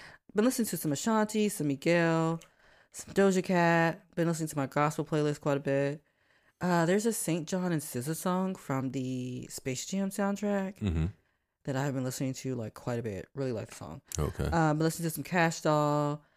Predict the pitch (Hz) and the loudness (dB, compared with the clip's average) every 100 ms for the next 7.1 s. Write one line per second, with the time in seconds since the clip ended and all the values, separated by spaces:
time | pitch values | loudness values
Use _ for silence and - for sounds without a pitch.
0 | _ - 139 139 143 135 139 196 208 160 | _ -8 -6 -6 -4 -2 0 0 0 -2
1 | 139 143 139 160 151 139 131 165 160 135 | -4 -4 -4 -4 -6 -6 -6 -8 -8 -8
2 | 156 _ - 151 107 87 73 67 - _ | -10 _ -14 2 4 6 4 0 -6 _
3 | _ _ - 226 131 113 101 - - _ | _ _ 2 2 4 0 -4 -8 -18 _
4 | _ _ _ _ _ _ _ _ _ _ | _ _ _ _ _ _ _ _ _ _
5 | _ _ _ _ _ - 151 131 101 - | _ _ _ _ _ 0 2 2 -4 -12
6 | - - - - - 208 202 196 185 185 | -16 -16 -16 -2 6 8 10 10 8 6